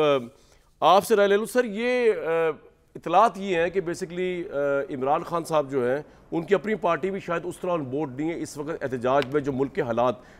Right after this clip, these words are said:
पाकिस्तान पूरी दुनिया से चंदे मांग रहा है, पूरी दुनिया से रिलीफ मांग रहा है कि जनाब हमारे हालात, एक ताही पाकिस्तान डूब गया है, कभी यूएन से कह रहा है, कभी किसी से कह रहा है। दूसरी तरफ इमरान खान साहब कह रहे हैं इन सब चीज़ों को छोड़ें जनाब, ये this is the right time to do the election,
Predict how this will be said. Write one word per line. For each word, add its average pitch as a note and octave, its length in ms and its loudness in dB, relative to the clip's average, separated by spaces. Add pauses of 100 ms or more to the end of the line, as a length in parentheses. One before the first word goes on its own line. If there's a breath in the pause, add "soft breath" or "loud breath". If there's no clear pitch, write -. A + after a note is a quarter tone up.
(140 soft breath)
पाकिस्तान F#3 460 6
पूरी F3+ 220 2
दुनिया D#3 320 4
से F#3 80 2
चंदे D#3+ 360 2
मांग D#3+ 260 4
रहा D3+ 120 2
है, C3 80 2 (420 soft breath)
पूरी F#3+ 160 4
दुनिया F3 320 6
से F3+ 120 2
रिलीफ D#3 340 2
मांग E3+ 220 6
रहा E3+ 80 6
है E3+ 60 6
कि E3 100 -2
जनाब D#3 280 6
हमारे D3 220 4
हालात, C#3 400 2
एक D#3 200 -2
ताही D3+ 200 4
पाकिस्तान D3+ 460 0
डूब C3+ 180 -2
गया D3 220 4
है, B2+ 100 2 (260 loud breath)
कभी D3 200 2
यूएन E3+ 260 6
से F#3 140 -2
कह D#3+ 120 4
रहा E3 80 6
है, D#3+ 60 4
कभी D3+ 160 0
किसी D#3 200 -2
से E3 140 -2
कह D3+ 140 2
रहा C#3+ 100 4
है। C3+ 100 0 (360 loud breath)
दूसरी F#3+ 200 0
तरफ A3 80 6
इमरान G3 280 10
खान G3+ 160 6
साहब G3 200 6
कह F#3+ 120 6
रहे G3+ 120 8
हैं G3+ 40 8
इन F#3+ 40 0
सब G3 180 2
चीज़ों G3 180 2
को F#3+ 100 2
छोड़ें E3+ 240 2
जनाब, F3 360 6
ये F3+ 140 6
this F3+ 180 6
is F#3+ 80 4
the F3+ 100 6
right F#3 260 8
time F#3 140 8
to E3+ 140 -2
do E3 40 2
the E3+ 160 6
election, D#3+ 300 0